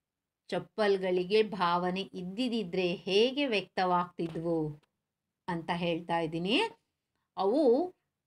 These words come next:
ಶೋಕೇಸಿನ ಒಳಗಡೆ ಕೂತ್ಕೊಂಡು ಹೊರಗಡೆ ಆ ಹೆಂಗಸಿನ ಪಾದಗಳನ್ನ ನೋಡ್ತಾ ಇದ್ವಂತೆ. ಅಂದ್ರೆ, ಒಂದ್ ವೇಳೆ ನಮ್ಮನ್ನೇನಾದ್ರೂ ಕೆಳಗಿಳಿಸ್ಬಿಟ್ರೆ ನಾವು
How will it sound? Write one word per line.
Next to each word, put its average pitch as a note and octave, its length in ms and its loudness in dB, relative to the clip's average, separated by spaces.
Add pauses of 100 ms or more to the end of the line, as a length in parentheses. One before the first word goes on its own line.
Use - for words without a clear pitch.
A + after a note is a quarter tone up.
ಶೋಕೇಸಿನ A#3 800 2
ಒಳಗಡೆ G#3 600 2
ಕೂತ್ಕೊಂಡು A3+ 920 4 (520)
ಹೊರಗಡೆ G#3+ 540 6
ಆ A3 440 2
ಹೆಂಗಸಿನ G#3 680 -2 (120)
ಪಾದಗಳನ್ನ G3+ 1040 2
ನೋಡ್ತಾ F3+ 420 0
ಇದ್ವಂತೆ. E3 540 -6 (460)
ಅಂದ್ರೆ, F#3 640 2 (180)
ಒಂದ್ C4 300 8
ವೇಳೆ A#3 380 6
ನಮ್ಮನ್ನೇನಾದ್ರೂ B3 960 2
ಕೆಳಗಿಳಿಸ್ಬಿಟ್ರೆ A3+ 1200 2 (1500)
ನಾವು F#3+ 760 0